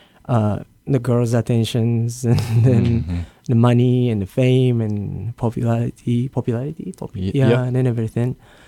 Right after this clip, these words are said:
Speaker 1: Yeah, so, and then also, uh, the unity and then melting pot. And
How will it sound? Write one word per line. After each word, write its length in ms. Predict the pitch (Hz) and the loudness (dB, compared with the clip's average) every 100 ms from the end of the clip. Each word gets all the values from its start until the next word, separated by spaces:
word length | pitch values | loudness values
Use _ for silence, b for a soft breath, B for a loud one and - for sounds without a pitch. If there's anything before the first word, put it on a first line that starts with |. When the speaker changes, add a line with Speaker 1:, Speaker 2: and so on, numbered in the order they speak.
| b b b b | b b b b
Speaker 1:
Yeah, 460 | 143 131 127 123 123 | 2 4 4 2 0
so, 680 | - - 120 123 123 131 113 _ _ _ _ _ _ _ _ | -2 0 0 0 -2 -4 -8 _ _ _ _ _ _ _ _
and 160 | 139 127 | 0 2
then 120 | 127 | 4
also, 500 | 131 139 - 120 110 | 2 2 0 0 0
uh, 280 | - 113 110 | 0 -2 -2
the 140 | 147 127 | -4 -2
unity 800 | 117 123 123 120 - 120 120 120 | 2 2 2 0 -2 -2 0 -2
and 300 | 117 107 107 | -2 -2 -2
then 440 | 110 107 104 107 - - | -2 -4 -4 -6 -8 0
melting 540 | 120 113 117 117 110 - | 4 4 2 0 -2 -4
pot. 400 | - 104 107 120 - | -4 -2 0 -4 -4
And 420 | 117 107 107 | -2 -2 -2